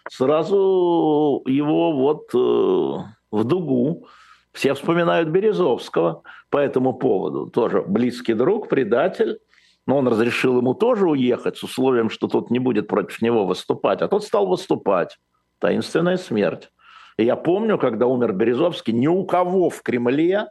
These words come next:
не было сомнения, что это наши. «Да, конечно». «Нет», говорил я, «это он сам».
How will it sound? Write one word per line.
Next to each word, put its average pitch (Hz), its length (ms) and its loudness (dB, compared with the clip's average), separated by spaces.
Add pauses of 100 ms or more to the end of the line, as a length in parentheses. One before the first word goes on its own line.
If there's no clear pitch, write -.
(420)
не 135 160 0
было 123 180 2
сомнения, 135 720 0
что - 340 -2
это - 200 0
наши. 80 560 -2 (840)
«Да, 135 220 0
конечно». 139 460 -2
«Нет», 160 600 0
говорил 131 400 2
я, 117 180 2
«это 120 220 0
он 120 100 -2
сам». - 140 -4